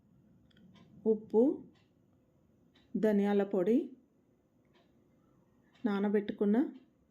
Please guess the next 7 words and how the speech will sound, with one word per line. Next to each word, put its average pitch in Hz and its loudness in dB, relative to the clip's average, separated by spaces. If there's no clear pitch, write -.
చింతపండు 208 0
వేసి 202 0
మెత్తగా 208 2
మిక్సీ 226 0
పట్టుకోవాలి. 170 -4
అలాగే 208 0
అందులో 214 2